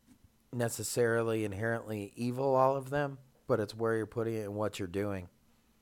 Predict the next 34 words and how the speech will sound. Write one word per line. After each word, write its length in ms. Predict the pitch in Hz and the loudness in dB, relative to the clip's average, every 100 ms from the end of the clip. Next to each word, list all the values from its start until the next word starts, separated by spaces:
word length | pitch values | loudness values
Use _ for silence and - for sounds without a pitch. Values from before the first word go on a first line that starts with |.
| _ _ _ - | _ _ _ -8
We 140 | 120 127 | -4 0
can 180 | 135 | -2
see 300 | 117 - 170 | -2 0 2
not 220 | 156 120 113 | 4 4 6
all 240 | 113 113 | 6 6
of 100 | 117 | 4
that 240 | 117 110 107 | 4 4 4
is 200 | 110 107 | 0 -2
inherently 480 | 101 120 117 113 113 | -2 0 0 -2 -4
evil 240 | 117 120 | -2 -4
because 460 | 117 117 117 123 110 | -4 -4 0 0 -2
he's 420 | - 135 123 - - - - - | -4 -4 -4 -8 -20 -20 -20 4
giving 320 | 131 143 147 | 6 6 6
us 180 | 131 - | 2 -2
joy 380 | 110 123 131 131 | 4 8 8 8
and 120 | 113 | 4
blessing. 640 | 101 117 123 - 113 104 104 | 2 2 4 0 -4 -4 -2
This 200 | 131 127 | 0 0
is 100 | 120 | 0
indicating 520 | 143 127 127 123 123 | 0 0 0 0 -2
that 160 | 113 | 0
there's 260 | 123 127 123 | 4 2 2
gonna 160 | 131 120 | 0 2
be 160 | 123 | 0
a 40 | 123 | 0
period 340 | 131 151 147 | 2 4 4
of 120 | 135 | 2
time 360 | - 135 160 135 | 0 2 2 0
he-, 80 | 135 | 2
that 160 | 131 | 4
we're 160 | 123 156 | 4 4
gonna 180 | 160 107 | 2 2
be 280 | 107 170 135 | 0 -2 -2
here. 260 | 78 57 | -8 -12